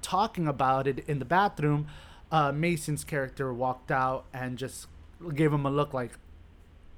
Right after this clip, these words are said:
you know, "I know," and walked out. And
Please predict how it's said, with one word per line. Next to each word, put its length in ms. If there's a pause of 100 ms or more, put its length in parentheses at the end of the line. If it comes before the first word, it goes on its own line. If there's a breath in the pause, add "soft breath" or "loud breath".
you 120
know, 220
"I 120
know," 520
and 160
walked 380
out. 400 (600 loud breath)
And 680